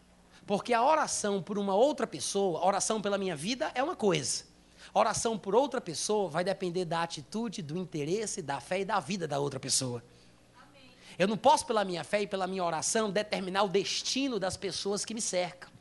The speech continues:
Speaker 1: Eu posso influenciá-las, posso abençoá-las, mas a minha oração por elas vai depender mais delas do que de mim. Nem Jesus pôde fazer muitos milagres na sua terra natal, a não ser curar uns poucos enfermos impondo-lhes as mãos.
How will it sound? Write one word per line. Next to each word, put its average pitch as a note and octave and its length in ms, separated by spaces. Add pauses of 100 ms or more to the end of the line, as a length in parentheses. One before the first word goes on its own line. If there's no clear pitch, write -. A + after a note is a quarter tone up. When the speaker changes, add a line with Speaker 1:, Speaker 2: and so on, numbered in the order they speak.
(460)
Speaker 1:
Eu F3 120
posso A#3+ 380
influenciá-las, F3 840
posso A3+ 340
abençoá-las, D#3+ 880 (200)
mas F3 180
a F3+ 40
minha C#4 200
oração G#3+ 440
por D#3+ 160
elas G#3+ 380
vai F#3+ 180
depender G3 380
mais G3+ 260
delas B3+ 480
do C4 100
que D4 140
de D#4+ 100
mim. A#3+ 300 (960)
Nem F#4+ 240
Jesus D4+ 460
pôde C#4 220
fazer G#3 360
muitos G#3+ 220
milagres G3+ 460
na F#3+ 100
sua F#3+ 220
terra F3+ 260
natal, D#3+ 440
a E3+ 40
não F#3 140
ser G#3 180
curar F#3+ 200
uns E3 120
poucos F#3+ 320
enfermos F#3 420
impondo-lhes E3+ 560
as A2 160
mãos. A#2 340